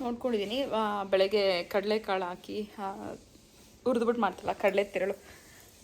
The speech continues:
ಆ ಥರ ಮಾಡಿದ್ದೆ. ನಮ್ಮ ಅಪ್ಪಂಗೆ, ತಿಂತೀಯಪ್ಪ ಕಡಲೆ ತೆರಳು? ನಮ್ಮ ಅಪ್ಪಂಗೆ ಸೊಪ್ಪು ಸಾರು, ಹಾಲು ಸಾರು ಬಿಟ್ಟು ಇನ್ನೇನಾರ ಮಾಡು ತಿಂತಾರೆ. ಸೊಪ್ಪು ಸಾರು, ಹಾಲು ಸಾರು ಅಂದರೆ ಅಲರ್ಜಿ.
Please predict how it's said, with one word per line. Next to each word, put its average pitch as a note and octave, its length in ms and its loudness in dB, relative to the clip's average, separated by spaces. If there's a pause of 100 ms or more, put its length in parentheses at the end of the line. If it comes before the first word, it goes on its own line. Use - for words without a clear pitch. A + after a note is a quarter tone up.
(120)
ಆ C#4+ 80 6
ಥರ C#4+ 200 6
ಮಾಡಿದ್ದೆ. B3+ 720 4
ನಮ್ಮ A#3+ 140 2
ಅಪ್ಪಂಗೆ, A3 720 -2 (680)
ತಿಂತೀಯಪ್ಪ B3 340 -4
ಕಡಲೆ C4 320 -8
ತೆರಳು? B3+ 280 -12 (1000)
ನಮ್ಮ G3 80 -4
ಅಪ್ಪಂಗೆ G#3+ 300 -4
ಸೊಪ್ಪು G3 200 -6
ಸಾರು, G#3+ 240 2
ಹಾಲು F#3+ 180 0
ಸಾರು F#3+ 220 -4
ಬಿಟ್ಟು G3 220 -6
ಇನ್ನೇನಾರ F#3 420 -8
ಮಾಡು F#3 280 -6
ತಿಂತಾರೆ. G3 520 -10
ಸೊಪ್ಪು - 260 -10
ಸಾರು, G3+ 160 -4
ಹಾಲು F#3+ 140 -2
ಸಾರು F#3 220 -10
ಅಂದರೆ G#3+ 180 -10
ಅಲರ್ಜಿ. F#3 480 -4